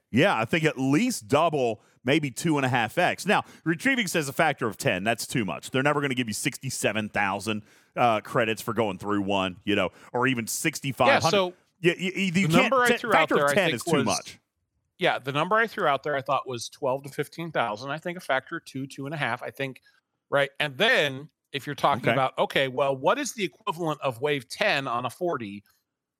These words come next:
Speaker 2: on a fifty? And so maybe that's, like, wave five. And I,
Speaker 1: I
Speaker 2: you know,
Speaker 1: think that's
Speaker 2: five or
Speaker 1: right.
Speaker 2: six.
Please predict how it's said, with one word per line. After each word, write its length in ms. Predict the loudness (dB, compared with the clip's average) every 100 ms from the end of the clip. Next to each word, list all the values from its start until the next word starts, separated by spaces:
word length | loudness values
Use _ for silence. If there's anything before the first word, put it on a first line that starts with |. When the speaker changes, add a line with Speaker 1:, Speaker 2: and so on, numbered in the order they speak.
| _ -6
Speaker 2:
on 80 |
a 80 | -6
fifty? 560 | -2 -4 -4 -10 -20 _ _ _ _ _ _
And 160 | -6 -4
so 140 | -2
maybe 760 | -2 0 0 0 -2 -4 -4 -10 _ _ _ _ _ -10
that's, 220 | -8 -6
like, 200 | -8 -4
wave 200 | -6 -4
five. 460 | -4 -2 -2 -4 -8
And 140 | -4 -4
I, 100 | -2 2
Speaker 1:
I 120 | 4
Speaker 2:
you 60 | 4
know, 60 |
Speaker 1:
think 120 | 0
that's 200 | 2 2
Speaker 2:
five 80 | 4
or 40 | 2
Speaker 1:
right. 160 | 2
Speaker 2:
six. 320 | -2 -4 -10